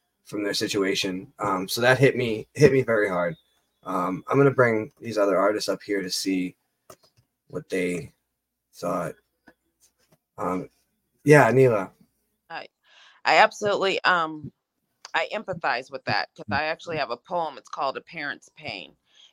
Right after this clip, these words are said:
Speaker 2: And a lot of people, um, I work with the elderly and that generation, and they were raised off, spoiled,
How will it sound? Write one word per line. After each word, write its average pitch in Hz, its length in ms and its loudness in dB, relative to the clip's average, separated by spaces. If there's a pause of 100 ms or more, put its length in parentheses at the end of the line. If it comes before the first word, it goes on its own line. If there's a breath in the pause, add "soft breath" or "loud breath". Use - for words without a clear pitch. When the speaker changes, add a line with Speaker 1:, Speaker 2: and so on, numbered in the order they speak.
(160)
Speaker 2:
And 120 380 -8
a 117 100 -4
lot 139 200 2
of 135 80 -2
people, 160 600 -4
um, 120 380 -4 (240)
I 160 80 4
work 160 300 -2
with 151 260 -6
the 139 100 -6
elderly 107 640 -8 (120)
and 139 180 -6
that 135 180 -6
generation, 143 800 -6
and 123 240 -8
they 135 140 -2
were 139 240 -2
raised 147 440 -4
off, 113 300 0
spoiled, 143 520 -4